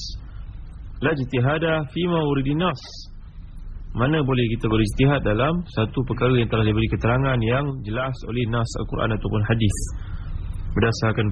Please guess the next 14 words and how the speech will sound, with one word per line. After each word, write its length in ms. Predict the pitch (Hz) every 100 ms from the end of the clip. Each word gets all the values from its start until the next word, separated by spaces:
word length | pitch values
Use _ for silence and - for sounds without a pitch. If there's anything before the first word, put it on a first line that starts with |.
| -
pada 220 | 113 147 165 -
perbincangan 480 | 107 104 113 113 104
kita 200 | 113 110
yang 120 | 107
lalu, 160 | 123 165 131
hadis 200 | 107 107
riwayat 200 | 107 104 101
Imam 160 | 107 101
Al-Tirmizi 480 | 104 147 139 139 151
dan 120 | 120
hadis 240 | 107 110
ini 180 | 104 123 120
merupakan 320 | 104 104 110
hadis 280 | 107 117